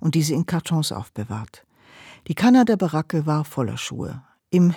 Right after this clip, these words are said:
Museum nebenan wird es wenigstens in diesem Saal immer still, vor den Vitrinen voller Stiefel und Sandalen, Pumps und Stiefeletten, Herrenhalbschuhen und Kinderschüchen. Die Absätze der größeren Schuhe sind oft schiefgetreten, das Leder ist narbig.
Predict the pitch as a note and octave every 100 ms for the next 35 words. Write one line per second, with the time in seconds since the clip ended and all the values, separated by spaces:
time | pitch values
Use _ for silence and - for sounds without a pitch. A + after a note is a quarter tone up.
0 | - E3+ E3 G#3 F#3 E3+ G#3 F#3+ F3+ E3+
1 | D#3 F3 D#3+ D3+ F3 F3+ - F3 - D#3+
2 | D#3+ E3+ F3 C3 B2 B2+ D3 - D#3+ E3+
3 | - F3+ D3 - _ - - - - E3+
4 | D#3 D#3+ D3+ D3 - F3+ F3+ D#3+ C#3+ C#3
5 | D3 - E3+ - C#3 A#2+ - C#3+ D3 C#3+
6 | D#3 D#3 D#3+ - - - - E3+ E3+ E3+
7 | - C3+ - C3+ C#3 C#3+ D3 D3 D3+ -
8 | _ _ - D#3 D#3 D#3 C#3+ C#3+ - D#3+
9 | D3 D3 D3+ D#3+ C3+ B2 G2+ - G#2+ -
10 | _ _ _ _ - - - _ F#3+ -
11 | G#3+ - A3+ - G3+ F#3 D#3+ C#3+ F3+ -
12 | G3+ G3+ - G3 F#3+ F#3+ F#3+ F3 - -
13 | F3+ - - D3 C3 B2+ B2+ C#3 C#3 D3+
14 | F3 E3+ A#2 - D#3 D#3+ D#3 C3+ -